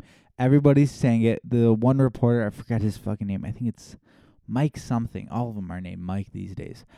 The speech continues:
Um, said there's, it's crystal clear that, that, that Reggie, Reggie wants to keep him. He's pay, he'll pay twenty-three point five million dollars for him 'cause that's what he is. So they offered Mac, ended up offering Mac, I think at the end of the day, t-,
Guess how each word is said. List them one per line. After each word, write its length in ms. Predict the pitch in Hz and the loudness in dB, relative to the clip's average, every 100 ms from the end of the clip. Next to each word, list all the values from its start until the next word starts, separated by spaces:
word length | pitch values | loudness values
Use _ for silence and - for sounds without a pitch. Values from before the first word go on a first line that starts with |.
| _ _ _ 120 | _ _ _ 2
Um, 480 | 123 113 104 - - _ _ _ _ _ | 4 6 4 0 -14 _ _ _ _ _
said 200 | - 151 139 | 0 2 4
there's, 180 | 139 | 2
it's 280 | 139 - 127 | 0 -4 -6
crystal 420 | - 127 170 156 | -4 6 6 6
clear 340 | - 160 139 110 | 2 4 6 6
that, 220 | 101 95 _ 135 117 - 120 | 4 -2 _ -14 -14 -14 -2
that, 200 | 120 113 _ - | 0 0 _ -10
that 440 | - 123 110 110 - | -4 0 0 0 0
Reggie, 480 | 123 120 120 120 | 2 2 2 0
Reggie 320 | 110 117 113 113 | 2 2 4 4
wants 200 | 113 107 | 4 2
to 60 | |
keep 200 | - 110 | 0 0
him. 140 | 95 113 | 0 -2
He's 180 | 117 - - | -2 -6 -8
pay, 280 | 139 127 | -4 0
he'll 220 | 113 113 - | 4 2 2
pay 240 | - - 127 | -6 0 0
twenty-three 520 | - 120 113 117 113 | 0 0 0 2 0
point 240 | - 107 | 2 0
five 220 | - 101 101 | 2 0 2
million 260 | 101 104 | 2 2
dollars 340 | 98 95 101 95 | 2 4 2 0
for 180 | 95 | -4
him 100 | 90 - - - - | -4 -6 -18 -20 -10
'cause 160 | 110 | 0
that's 200 | 117 113 | 0 2
what 100 | 120 | 0
he 120 | 113 | 2
is. 120 | 104 - _ - | -2 -6 _ -2
So 160 | 151 | 2
they 160 | 156 214 | 2 2
offered 340 | 156 156 - 120 | -2 -2 0 -2
Mac, 380 | 120 113 107 - | -2 -4 -6 -10
ended 280 | 117 117 120 | -8 -6 -6
up 100 | 113 - | -8 -8
offering 400 | 123 123 120 110 | -6 -6 -6 -4
Mac, 260 | 107 127 120 | -4 -6 -6
I 60 | |
think 160 | 123 127 | -6 -6
at 80 | 120 | -6
the 100 | 117 | -4
end 140 | 113 | -2
of 60 | 117 | -2
the 60 | |
day, 140 | 117 | -4
t-, 80 | - | -4